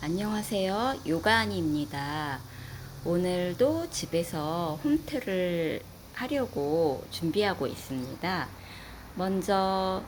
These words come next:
동작하기 전에 준비 동작으로 파스치모따나사나 가볍게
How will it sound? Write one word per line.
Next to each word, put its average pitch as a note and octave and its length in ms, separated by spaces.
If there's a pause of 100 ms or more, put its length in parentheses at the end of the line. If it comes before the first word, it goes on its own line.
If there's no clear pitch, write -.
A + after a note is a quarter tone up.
(160)
동작하기 G#3 640
전에 G3+ 580 (580)
준비 F3 360
동작으로 E3 880 (2000)
파스치모따나사나 A3+ 2000
가볍게 C3+ 1120